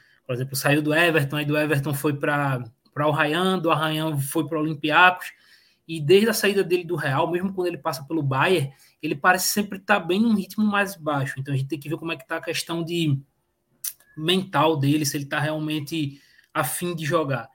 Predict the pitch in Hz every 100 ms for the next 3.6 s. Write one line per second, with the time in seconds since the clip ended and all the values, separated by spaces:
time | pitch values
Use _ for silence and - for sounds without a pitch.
0 | _ _ 214 233 220 - 196 165 147 147
1 | - 175 214 208 180 147 139 156 147 143
2 | 220 233 214 151 160 180 151 180 196 123
3 | 110 113 - 135 113 110